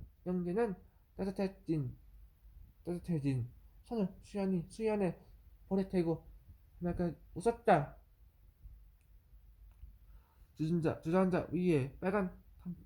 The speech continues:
탐붕이처럼 올려진 여섯 개의 손을 엄마는 정말 확 겨울 햇살이 되어 스풀게 바라보고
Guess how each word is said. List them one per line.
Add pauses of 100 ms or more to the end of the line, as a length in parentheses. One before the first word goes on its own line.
(340)
탐붕이처럼 (320)
올려진 (160)
여섯
개의 (240)
손을 (360)
엄마는 (680)
정말 (260)
확
겨울 (220)
햇살이 (340)
되어 (220)
스풀게 (280)
바라보고